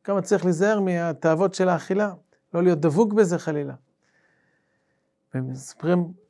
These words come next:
בדברי שיח, מספרים על רב חיים קניבסקי, שפעם גמר לאכול ארוחת צהריים, והוריד את הכלים מהשולחן, ואחרי זה ראו שהוא מאוד, אה, מוטרד.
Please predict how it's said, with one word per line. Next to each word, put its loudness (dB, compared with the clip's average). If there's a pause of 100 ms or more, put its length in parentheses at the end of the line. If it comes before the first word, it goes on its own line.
(180)
בדברי -2
שיח, 0
מספרים -6
על -2
רב -6
חיים 0
קניבסקי, -2
שפעם -4
גמר -2
לאכול 0
ארוחת -4
צהריים, -4
והוריד -6
את -6
הכלים -4
מהשולחן, -6
ואחרי -8
זה 0
ראו 2
שהוא -2
מאוד, 2
אה, 2
מוטרד. 2